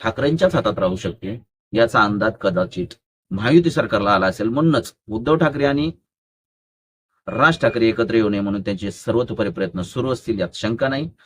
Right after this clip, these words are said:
परंतु एक गोष्ट नक्की आहे की येत्या काळात जर राज ठाकरे आणि उद्धव ठाकरे हे जर एकत्र आले, तर याचा सर्वात जास्त फटका शिंदे यांच्या शिवसेनेला बसू शकतो आणि यातून शिंदेची शिवसेना कशी सावरते, हे बघण्यासारखं असेल.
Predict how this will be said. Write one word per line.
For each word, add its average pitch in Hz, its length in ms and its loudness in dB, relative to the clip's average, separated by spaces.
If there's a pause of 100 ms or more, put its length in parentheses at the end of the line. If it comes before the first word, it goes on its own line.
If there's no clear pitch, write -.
(220)
परंतु 170 260 6
एक 190 120 8
गोष्ट 196 260 2
नक्की 151 400 6
आहे 85 100 -2 (680)
की 156 100 8
येत्या 175 260 6
काळात 196 200 8
जर 175 140 4
राज 170 220 4
ठाकरे 175 260 4
आणि 175 80 8
उद्धव 160 240 4
ठाकरे 139 280 2
हे 139 80 2
जर 139 120 0
एकत्र 139 340 2
आले, 113 300 4 (640)
तर 127 100 4
याचा 127 240 0
सर्वात 123 420 2
जास्त 143 360 0
फटका - 280 -2
शिंदे 127 360 -2
यांच्या 131 260 -2
शिवसेनेला 90 440 -4
बसू 117 280 -4
शकतो 147 500 -8 (340)
आणि 175 240 -2
यातून 147 280 0
शिंदेची 139 400 -2
शिवसेना 120 380 -2
कशी 175 340 2
सावरते, 127 440 2 (1080)
हे 110 80 2
बघण्यासारखं 139 560 2
असेल. 151 260 0